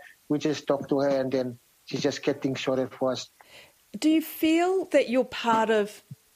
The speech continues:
Speaker 2: the community here?
Speaker 1: Uh,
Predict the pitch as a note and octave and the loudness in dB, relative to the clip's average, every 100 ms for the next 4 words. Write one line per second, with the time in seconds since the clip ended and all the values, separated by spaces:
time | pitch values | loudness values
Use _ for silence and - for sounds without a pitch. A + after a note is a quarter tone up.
0 | _ F3+ A3+ G#3+ B3 A#3 F#3+ F#3+ G3+ - | _ -4 -2 0 0 2 2 2 0 0
1 | B3 F4 G#4+ _ _ _ _ _ _ _ | 0 0 -4 _ _ _ _ _ _ _
2 | _ - A3 A#3 G#4 - _ _ _ _ | _ 0 2 2 0 -8 _ _ _ _
3 | _ _ _ - C#3 C3+ | _ _ _ 0 2 2